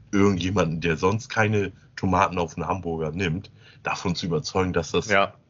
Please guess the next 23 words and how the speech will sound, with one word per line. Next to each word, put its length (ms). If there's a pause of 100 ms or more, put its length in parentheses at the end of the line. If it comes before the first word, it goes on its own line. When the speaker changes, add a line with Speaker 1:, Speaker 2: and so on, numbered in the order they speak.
Speaker 1:
aus 180
meiner 280
Sicht 240
geil 320
ist. 300 (300)
Ja, 160
so, 260 (420)
da 120
haben 140
wir 120
unterschiedliche 640
Ansichten, 460
passiert 440
im 140
Leben, 260
ne? 200
<laughs> 40 (340)
Speaker 2:
Ja, 240
Speaker 1:
So, 60
Speaker 2:
ja, 180
ja. 160
Speaker 1:
das 180
ist 260